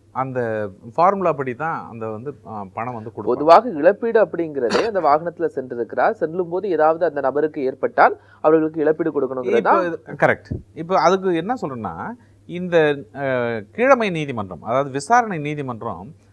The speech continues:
Speaker 1: அவரை வந்து வாகன உரிமையாளராக கருதியே அந்த மாதிரிலாம் கொடுக்கறது உண்டு சில நேரங்கள்ல. ஆனா தேர்ட் பார்ட்டின்றது வேற மாதிரி இருக்கலாம்.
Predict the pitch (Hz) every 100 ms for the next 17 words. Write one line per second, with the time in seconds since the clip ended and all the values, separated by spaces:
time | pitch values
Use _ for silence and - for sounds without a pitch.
0 | _ 117 156 214 214 190 202 247 311 202
1 | 175 226 247 226 233 240 233 220 208 214
2 | 208 202 214 214 214 247 233 208 190 190
3 | 185 180 165 156 147 131 110 101 95 80
4 | 78 71 - - _ _ - 214 185 233
5 | 269 262 262 214 220 202 202 196 190 180
6 | 165 156 123 104